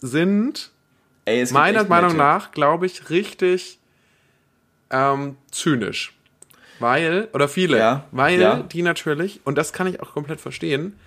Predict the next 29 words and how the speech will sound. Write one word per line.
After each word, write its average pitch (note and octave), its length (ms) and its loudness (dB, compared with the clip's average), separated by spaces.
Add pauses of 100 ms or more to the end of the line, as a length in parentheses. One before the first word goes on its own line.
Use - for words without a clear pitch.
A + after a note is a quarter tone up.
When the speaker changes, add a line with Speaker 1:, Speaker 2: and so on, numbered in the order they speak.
(340)
Speaker 1:
die C#3+ 100 -2
müssen F#3+ 300 2
sich F3+ 220 -8
im C#3 200 -8
Alltag, C#3+ 560 -4 (200)
glaube B2+ 240 -4
ich, - 160 -16
richtig D#3 520 -8
viel C#3 460 0 (460)
anhören. G2 540 -6 (340)
Speaker 2:
Es A#2+ 160 0
ist, C#3 160 -2
glaube C#3+ 160 4
ich, C3 80 0
ähnlich C#3+ 260 2
wie C3+ 60 2
so B2+ 120 2
Taxifahrer. F2 760 -4
Also G2 180 -6
du, G2+ 180 -6
du G#2+ 280 -4
entwickelst C3+ 500 -4
da B2+ 100 4
einfach B2 260 2
so - 160 -2
einen A2+ 180 2
Berufszynismus G2 1300 -8
oder E2 260 -2
so. F2 360 -6